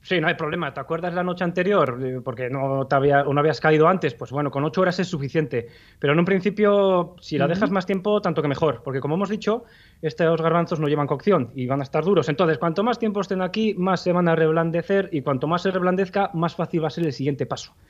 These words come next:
Speaker 1: que viene a continuación.
Speaker 2: Vale, dices que necesitamos una buena batidora. No sé si tú utilizas la de vaso y si echas todo, o cu-, ¿cuál es un poco el procedimiento?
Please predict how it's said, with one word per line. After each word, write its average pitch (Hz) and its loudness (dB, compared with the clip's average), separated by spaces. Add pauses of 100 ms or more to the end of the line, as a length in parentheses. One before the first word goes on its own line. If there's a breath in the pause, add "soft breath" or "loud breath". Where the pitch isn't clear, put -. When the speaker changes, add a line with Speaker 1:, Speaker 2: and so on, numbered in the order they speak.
(140 soft breath)
Speaker 1:
que 135 -2
viene 131 4
a - -4
continuación. 120 -4
Speaker 2:
Vale, 160 2
dices 165 0
que 247 -2
necesitamos 185 0
una 180 2
buena 180 2
batidora. 196 2
No 175 0
sé 185 -2
si 160 0
tú 165 -2 (180)
utilizas 160 -2
la 160 0
de 147 0
vaso 247 2
y 156 0
si 151 -2
echas 170 -2
todo, 220 2
o 151 -4
cu-, - -6
¿cuál 185 -2
es 185 -2
un 196 2
poco 185 -2
el 180 -2
procedimiento? 185 -2